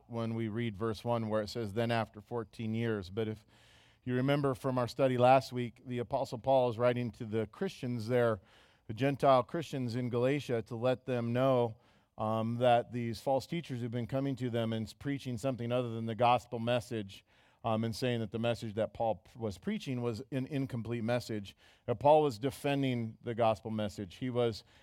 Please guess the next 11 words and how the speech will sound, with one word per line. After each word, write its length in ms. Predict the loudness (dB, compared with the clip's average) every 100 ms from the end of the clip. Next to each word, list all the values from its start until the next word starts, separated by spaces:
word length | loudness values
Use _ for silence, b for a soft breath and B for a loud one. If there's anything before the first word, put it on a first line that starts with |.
| b
coming 280 | -2 0 0
against 420 | 0 0 -2 -4
these, 320 | -4 -2 -4 -8
these 240 | -6 -4 -2
men 320 | -2 0 0
that 220 | 0 0
were 100 | -2
known 320 | -2 0 0
as 180 | -2 -4
the 120 | -6
Judaizers. 880 | -6 -2 0 4 6 4 2 -4 -6